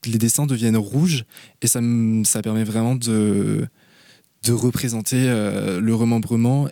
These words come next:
et là, dans, dans ces pages-là, en fait, euh, le tracteur comme un monstre qui détruit, qui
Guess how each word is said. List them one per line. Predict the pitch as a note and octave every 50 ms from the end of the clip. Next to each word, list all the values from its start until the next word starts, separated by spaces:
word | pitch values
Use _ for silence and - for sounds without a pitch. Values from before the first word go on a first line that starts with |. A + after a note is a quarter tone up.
| - _ _ _ -
et | B2+ A2 A2 A2+ A2
là, | A2 A2 A2 A#2 A#2+
dans, | A2 A2+ A2 A2+
dans | G#2+ G2+ G#2+
ces | G#2 - A#2
pages-là, | - - A2+ G#2+ A2 A#2 B2
en | B2 A2+
fait, | - - A2+ - -
euh, | A2 G#2
le | G#2 G#2 A2 A2
tracteur | - - A2 - - B2+ -
comme | - A#2+ A2
un | G#2+ G#2
monstre | A2 A2+ C3+ D#3 D3 - - A2+
qui | G#2+ - - - A2 G#2
détruit, | G2 G2+ A2 A2+ G#2 - - - C3 C3+ C#3+ C#3+
qui | - - - - A2 G#2+ G#2 G#2